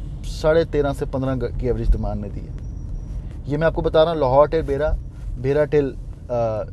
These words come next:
जो मम्मरी गए हैं, ये एक मैं average बता रहा हूँ। ये मेरी एक mileage की एक, अ, है, इसकी इतने figures हैं, तो हैं। उसके बाद अब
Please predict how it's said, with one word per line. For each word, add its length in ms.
जो 120
मम्मरी 360
गए 100
हैं, 300
ये 120
एक 140
मैं 80
average 260
बता 200
रहा 80
हूँ। 100
ये 100
मेरी 280
एक 120
mileage 380
की 120
एक, 240
अ, 180
है, 300
इसकी 480
इतने 220
figures 360
हैं, 160
तो 80
हैं। 300
उसके 280
बाद 340
अब 140